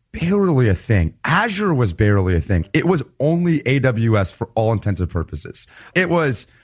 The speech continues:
Capital One, Netflix, and a couple other customers using this thing.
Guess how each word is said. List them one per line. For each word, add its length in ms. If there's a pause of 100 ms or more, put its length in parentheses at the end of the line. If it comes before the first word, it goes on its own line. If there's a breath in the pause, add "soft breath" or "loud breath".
Capital 540
One, 600 (320)
Netflix, 840
and 100
a 60
couple 400
other 220
customers 800
using 400
this 200
thing. 400